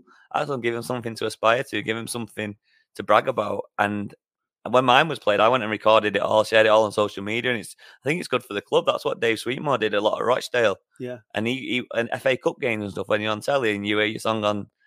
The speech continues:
Speaker 1: on telly, it, there's no better feeling. That's what you do, that's what you sort of write for.
Speaker 2: Yeah.
Speaker 1: Uh, and that's not being done at Latics enough. They're, they're playing sort of just Oasis and just the standard stuff. You don't need, you don't care whether they're on there or not.
Speaker 2: Yeah.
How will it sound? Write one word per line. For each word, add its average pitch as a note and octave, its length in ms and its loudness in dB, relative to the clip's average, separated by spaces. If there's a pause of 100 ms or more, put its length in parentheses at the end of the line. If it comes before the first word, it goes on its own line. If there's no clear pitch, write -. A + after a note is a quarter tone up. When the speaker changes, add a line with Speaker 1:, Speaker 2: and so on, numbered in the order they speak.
(260)
Speaker 1:
on G#2 120 -6
telly, A#2 440 2
it, G2+ 300 -8
there's G#2+ 120 -4
no B2+ 160 0
better G#2 200 0
feeling. C3 260 -2
That's - 180 -4
what A#2+ 120 -2
you G#2 100 -6
do, G2+ 160 -10
that's A#2+ 200 -2
what C3+ 120 -6
you G2 60 -12
sort G#2+ 180 -2
of G2+ 80 0
write C#3+ 280 0
for. G2+ 360 -8
Speaker 2:
Yeah. C3 260 -12 (380)
Speaker 1:
Uh, G#2 220 -4
and A2 160 -4
that's B2+ 220 0
not - 180 -4
being A2+ 180 -2
done G#2+ 140 -2
at G2+ 80 -8
Latics - 420 -6
enough. G2+ 220 -8
They're, A#2 120 -6
they're G#2+ 120 -2
playing B2+ 300 0
sort A2+ 220 2
of F#2+ 200 -4
just - 240 -12
Oasis A2 520 0
and G2 200 -8 (240)
just G#2 120 -16
the - 60 -12
standard A2 280 -2
stuff. - 200 -2
You G2+ 120 -4
don't G#2+ 260 2
need, A2 240 -4
you G#2 120 -2
don't A2+ 200 0
care G#2 180 4
whether G#2 200 0
they're G#2 160 2
on G#2 160 0
there F#2 180 -4
or F#2+ 140 -6
not. A#2 220 -2
Speaker 2:
Yeah. A#2+ 260 -8